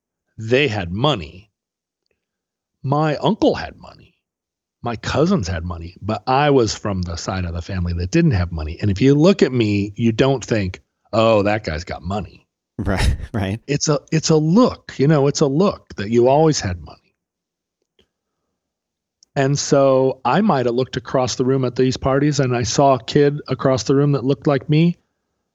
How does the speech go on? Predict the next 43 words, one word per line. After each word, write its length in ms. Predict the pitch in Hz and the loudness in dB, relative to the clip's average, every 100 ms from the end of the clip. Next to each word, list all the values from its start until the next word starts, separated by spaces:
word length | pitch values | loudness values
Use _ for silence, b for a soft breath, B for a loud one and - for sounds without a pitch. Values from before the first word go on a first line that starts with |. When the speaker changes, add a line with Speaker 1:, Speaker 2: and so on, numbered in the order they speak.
| _ _ - | _ _ -2
Speaker 1:
and, 340 | 139 127 120 | 2 2 2
uh, 360 | 123 120 117 117 _ | 2 2 0 -4 _
and 160 | 123 127 | -4 -2
he 160 | - | 0
had 220 | 139 143 123 | 2 2 2
money. 280 | 151 226 | 2 2
And 140 | 143 110 | 0 -2
so 220 | 127 120 | 0 0
I 160 | 120 127 | 0 0
didn't 180 | 156 | 2
know 100 | 147 143 | 2 2
what 180 | 165 | 2
age 220 | 190 95 - | 0 -4 -6
he 80 | 87 | -10
was. 460 | 78 78 - - _ | -10 -14 -16 -20 _
Who 160 | - 151 | -2 0
knows? 520 | 165 214 147 - - _ _ | 0 -2 -6 -12 -20 _ _
He 100 | 131 | -4
might 240 | 127 120 | -2 -2
be 120 | 117 123 | 0 0
a, 140 | 117 117 | 0 -4
he 120 | 110 120 | -6 -4
might 260 | 117 117 | -2 -4
be 220 | 120 117 117 | 0 0 2
only 320 | 117 110 117 | 0 2 0
five 240 | 127 120 | 0 0
feet 220 | 117 127 | -2 -4
tall, 260 | - 139 151 | 0 2 2
but 140 | 139 139 | 2 2
he's 240 | 139 127 - _ | 2 0 -8 _
forty 260 | - 156 165 | 2 4 4
years 260 | 170 175 202 | 2 0 -4
old. 320 | 196 - _ _ _ _ _ _ _ _ _ _ _ _ _ _ _ _ _ _ _ _ _ _ _ | -8 -12 _ _ _ _ _ _ _ _ _ _ _ _ _ _ _ _ _ _ _ _ _ _ _
So 200 | - 175 | 0 4
we're 180 | 156 147 | 4 4
sitting 400 | - 202 247 180 | 2 0 0 -2
and 100 | 92 | -4
we're 80 | 90 | -6
chatting, 420 | 107 110 110 101 | -6 -4 -2 -4
we're 80 | 80 | -6
talking 320 | 101 104 113 | -6 -4 -4
about 180 | 90 90 | -4 -4
our, 160 | 85 | -6